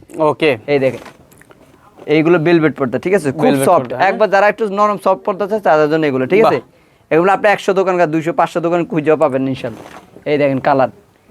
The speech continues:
Speaker 1: মন
Speaker 2: অনেক
Speaker 1: যেমন
Speaker 2: কালার।
Speaker 1: চায় আর কি।
Speaker 2: জি, জি, আপনার মন যেভাবে চায় আমাদের কাছে সব কোয়ালিটির পর্দা আছে ইনশাল্লাহ।
Speaker 1: আচ্ছা।
Speaker 2: এই দেখেন, হ্যাঁ, এগুলো হচ্ছে মাত্র only দুই হাজার টাকা।
Speaker 1: এবার আমাকে বলেন তো ভাই, যে প্রবাসী ভাইটা,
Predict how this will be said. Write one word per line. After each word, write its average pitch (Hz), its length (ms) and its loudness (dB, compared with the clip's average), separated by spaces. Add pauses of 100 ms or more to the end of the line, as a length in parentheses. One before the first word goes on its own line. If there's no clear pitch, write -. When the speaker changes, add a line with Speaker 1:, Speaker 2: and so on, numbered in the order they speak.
(340)
Speaker 1:
মন 185 160 4
Speaker 2:
অনেক 233 120 4
Speaker 1:
যেমন 226 120 6
Speaker 2:
কালার। 180 140 2
Speaker 1:
চায় 165 240 2
আর 147 100 0
কি। 113 200 -10 (180)
Speaker 2:
জি, 165 160 0
জি, 147 120 -2
আপনার 151 260 -2
মন 220 240 2
যেভাবে 247 400 4
চায় 254 200 2
আমাদের 214 300 0
কাছে 220 220 -2
সব 202 300 2
কোয়ালিটির 202 360 2
পর্দা 156 280 0
আছে 139 140 -4
ইনশাল্লাহ। 131 320 -6 (120)
Speaker 1:
আচ্ছা। 151 280 -2
Speaker 2:
এই 160 100 4
দেখেন, 139 320 0 (120)
হ্যাঁ, 196 220 -6
এগুলো 170 260 0
হচ্ছে 170 140 -4
মাত্র 175 280 2
only 160 100 2
দুই 151 140 2
হাজার 131 180 2
টাকা। 131 180 0
Speaker 1:
এবার 247 180 6
আমাকে 254 280 4
বলেন 226 340 4
তো 233 100 4
ভাই, 214 280 4 (280)
যে 175 200 2
প্রবাসী 214 420 2
ভাইটা, 180 600 2